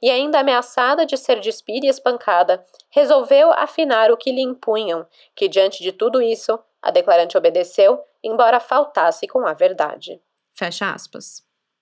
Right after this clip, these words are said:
Assim, diante do juiz, Salvina escancarou a violência do tenente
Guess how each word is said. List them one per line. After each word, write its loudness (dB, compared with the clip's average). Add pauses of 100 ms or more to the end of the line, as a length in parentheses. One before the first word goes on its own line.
(1120)
Assim, -6 (360)
diante -4
do -2
juiz, -6 (240)
Salvina -4
escancarou -6
a -2
violência -4
do -6
tenente -8